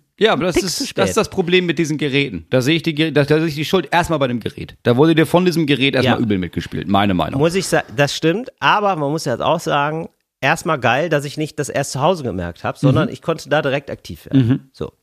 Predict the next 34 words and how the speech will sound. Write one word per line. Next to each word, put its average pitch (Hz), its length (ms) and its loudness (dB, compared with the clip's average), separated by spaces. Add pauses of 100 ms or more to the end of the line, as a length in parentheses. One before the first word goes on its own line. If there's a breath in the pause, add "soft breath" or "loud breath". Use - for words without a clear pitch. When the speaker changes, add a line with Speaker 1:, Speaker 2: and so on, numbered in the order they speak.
(200)
Speaker 1:
Mhm. 123 300 4 (600)
Speaker 2:
Ich 202 300 -2
also, 127 680 -4 (640 soft breath)
äh, 143 200 2
zum 202 440 -2 (360)
Dumm, 165 320 0
wie 165 80 0
ich - 140 -10
bin, 147 220 0
ne? 117 180 2
Speaker 1:
Mhm. 127 80 4
Speaker 2:
Ich 143 120 0
weiß, 190 240 0
also 156 160 -4
ich 139 100 -6
hab 185 80 -2
das 180 140 -6
schon 135 140 -4
mal 117 100 -4
gemacht 92 320 -10
alles, - 260 -18
ne? 127 140 -6
So 135 160 -4
ist 135 120 -6
ja 107 100 -4
nicht. 143 240 -6 (380 loud breath)
Also 120 240 -6
ich 117 140 -10
weiß, 156 520 -2 (340 soft breath)
da 131 120 2
ist 170 200 -2
jetzt 165 440 -2 (200)
natürlich 151 540 0
niemand, 170 960 2